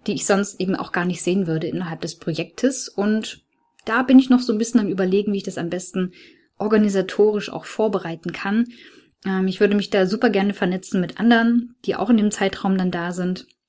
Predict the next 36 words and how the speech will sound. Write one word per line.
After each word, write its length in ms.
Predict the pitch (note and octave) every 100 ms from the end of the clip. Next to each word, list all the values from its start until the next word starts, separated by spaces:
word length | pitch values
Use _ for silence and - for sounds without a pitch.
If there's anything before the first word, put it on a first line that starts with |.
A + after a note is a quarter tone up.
| -
Und 200 | F3+ F3
ich 100 | -
denke 240 | F#3 F#3+
mal, 180 | E3+ E3
da 100 | E3+
werde 180 | F3+ F#3
ich 180 | - -
über 180 | A#3+
die 140 | G#3 G#3
Organisation 880 | F#3+ A3 G3+ G3+ F#3+ - E3+ F#3+ G3+ - - - _
dann 420 | F3+ F3 F3+ F3
bestimmt 540 | E3 - B3+ C4+ - -
die 240 | G3+ G3
ein 140 | F#3
oder 160 | F#3+ F#3
andere 240 | E3 F3+
Person 340 | F#3 F#3 F3+ F3
dann 160 | E3
auch 260 | - D#3+ - - _ _ -
auffinden. 840 | F#3 G#3 - F3 E3 F3+ G#3+ - _ _ _ _ _ - -
Und 160 | F3+
ja, 220 | A#3 C#4 C#3+
dann 260 | F3+ G3
klappt 260 | - C4 B3+
es 120 | B3
vielleicht, 400 | A3+ G3+ G#3+ - - - - -
dass 180 | G#3
ich 100 | G#3+
mit 120 | G#3 F#3+
jemand 280 | F#3+ F#3
anderem 260 | - F#3 F#3+
zusammen 300 | F#3 F3 F3
noch 140 | F3
eine 80 | F3+
Individualreise 800 | E3+ F3 E3+ E3 D#3 E3+ E3+ E3+
dann 340 | D#3 D#3+ E3